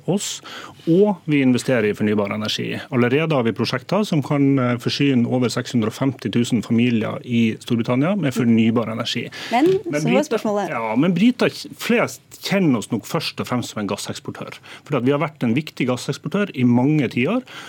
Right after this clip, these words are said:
Speaker 1: Og så ønsker vi å si at vi er ikke bare en gasseksportør. Det er viktig, det er bra, men vi er også, eh, en investor i fornybar energi. På denne plakaten var det svært bilde av en vindfarm, en overskrift som henspeiler på det,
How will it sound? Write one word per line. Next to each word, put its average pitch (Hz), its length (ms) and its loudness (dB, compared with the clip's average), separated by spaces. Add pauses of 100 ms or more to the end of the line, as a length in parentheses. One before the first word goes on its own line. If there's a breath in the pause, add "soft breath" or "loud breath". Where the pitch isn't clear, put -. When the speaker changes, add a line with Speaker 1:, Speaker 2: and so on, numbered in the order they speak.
Speaker 1:
Og 196 80 0
så 233 80 4
ønsker 220 280 2
vi 196 100 4
å 156 60 2
si 240 180 0
at 143 100 -2
vi 135 80 0
er 185 40 0
ikke 202 160 0
bare 233 200 2
en 151 80 2
gasseksportør. 147 600 -2 (100)
Det 120 180 2
er 147 100 2
viktig, 208 400 -4 (140)
det 139 240 2
er 143 80 2
bra, 165 320 -2
men 135 140 2
vi 143 60 4
er 160 180 -6
også, 131 640 -2
eh, 131 500 -2
en 127 80 4
investor 135 540 0
i 107 40 0
fornybar 120 360 0
energi. 180 400 0 (120)
På - 80 -4
denne 170 160 0
plakaten 160 320 -2
var 120 80 2
det 110 60 -4
svært 170 320 -6
bilde 165 180 -2
av 160 60 0
en 147 100 4
vindfarm, 190 500 2 (420 loud breath)
en 139 100 2
overskrift 160 420 -2
som 143 120 -2
henspeiler 156 560 -2
på 143 180 0
det, 202 240 0